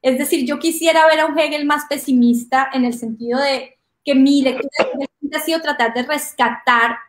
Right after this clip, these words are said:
lo realista que es Hegel y lo pertinente que es su análisis para el presente.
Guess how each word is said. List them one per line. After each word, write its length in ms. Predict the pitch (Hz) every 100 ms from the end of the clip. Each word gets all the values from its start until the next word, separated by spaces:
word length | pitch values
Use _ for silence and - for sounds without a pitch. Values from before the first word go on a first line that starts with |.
| _
lo 240 | 254 269
realista 800 | 277 269 226 226 262 277 - 262
que 80 | 262
es 140 | 254 -
Hegel 420 | 254 226 220 226
y 200 | 262 240
lo 480 | 233 220 208 208 208 _ _ _
pertinente 880 | 294 269 - 277 262 302 285 277 269
que 260 | 277 240
es 100 | 226
su 100 | 254
análisis 440 | 247 247 240 247 -
para 160 | 233
el 100 | 220
presente. 500 | - 208 226 226 202